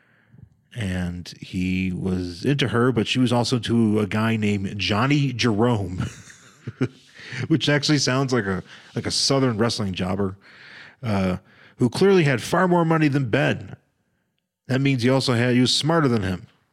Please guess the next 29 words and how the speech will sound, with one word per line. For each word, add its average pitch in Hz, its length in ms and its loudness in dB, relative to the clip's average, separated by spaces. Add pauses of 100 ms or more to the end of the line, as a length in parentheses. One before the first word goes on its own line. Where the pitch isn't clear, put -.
(440)
if 95 120 -12
you 98 60 0
ever 101 100 0
watched 98 180 -2
the 101 80 -2
Mister 92 180 -6
Show 92 200 -4
sketch. - 340 -8 (460)
Uh, 113 320 0 (540)
so 123 160 2
Jerome, 165 680 2
she - 240 0
thought, 110 320 0
offered 113 300 0
her 117 100 2
the 110 80 0
promise 120 320 0
of 113 60 0
more 117 140 4
exciting 113 360 0
life 120 160 0
at 117 60 -8
the 110 80 -2
time 113 340 -2
of 101 140 0
a 98 100 0
severe 120 400 0
economic 113 440 -2
hardship. 107 600 -2